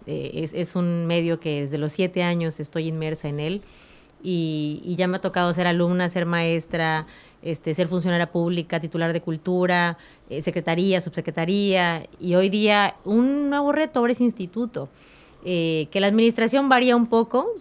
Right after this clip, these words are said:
pero sobre todo que hay un nuevo acuerdo de bienestar, que hay un nuevo gobierno, que hay un nuevo régimen, hay una gobernadora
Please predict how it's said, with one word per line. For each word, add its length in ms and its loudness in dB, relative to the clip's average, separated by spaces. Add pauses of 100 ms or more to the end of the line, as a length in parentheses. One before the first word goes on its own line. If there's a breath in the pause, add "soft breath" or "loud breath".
(120)
pero 220 2
sobre 220 0
todo 420 0
que 160 -4
hay 220 2
un 100 2
nuevo 180 0
acuerdo 460 2
de 140 0
bienestar, 640 -4
que 80 -4
hay 140 2
un 100 2
nuevo 280 2
gobierno, 520 -2
que 80 -8
hay 80 -2
un 100 -4
nuevo 220 -2
régimen, 640 -2 (560 soft breath)
hay 220 0
una 220 -2
gobernadora 880 0